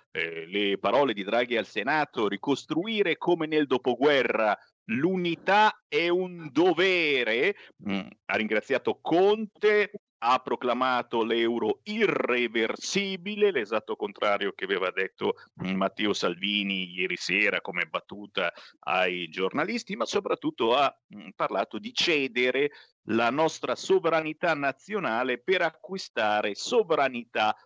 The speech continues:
condivisa. E qui naturalmente chiedo a voi ascoltatori, che siete più intelligenti di noi giornalisti, secondo voi che cosa intendeva,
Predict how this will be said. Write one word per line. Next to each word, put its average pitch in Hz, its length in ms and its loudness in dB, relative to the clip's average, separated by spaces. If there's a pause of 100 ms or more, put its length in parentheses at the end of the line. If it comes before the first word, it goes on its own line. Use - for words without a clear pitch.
(240)
condivisa. 104 1300 0 (240)
E 190 160 0
qui 165 220 4
naturalmente 135 600 0
chiedo 123 260 2
a 113 40 4
voi 147 180 2
ascoltatori, 123 600 0
che 104 100 -6
siete 110 240 -4
più 135 140 -4
intelligenti 117 920 -2 (240)
di 127 300 -2
noi 147 640 6
giornalisti, 139 960 0 (240)
secondo 160 600 -2
voi 117 280 2
che 123 140 -8
cosa 123 320 -2
intendeva, 110 720 -2